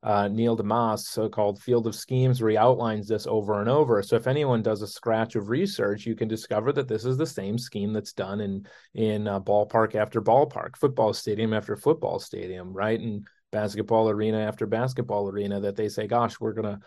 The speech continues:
well, we're looking at this other real estate, and if you, uh, if you force our hand too much, we'll leave."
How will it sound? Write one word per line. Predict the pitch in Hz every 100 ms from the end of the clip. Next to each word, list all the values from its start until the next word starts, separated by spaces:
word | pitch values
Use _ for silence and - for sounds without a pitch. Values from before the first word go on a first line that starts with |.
| - _
well, | - 113 110
we're | 113
looking | 123 123
at | 117
this | 117 113
other | 113 113
real | 113 123
estate, | 123 - 107
and | 107
if | 107
you, | 113 110 107
uh, | 104
if | 101 104
you | 107
force | 113 117 120
our | 113
hand | 110 117 117
too | 120
much, | 117 123 123 -
we'll | 95
leave." | 113 147 90 82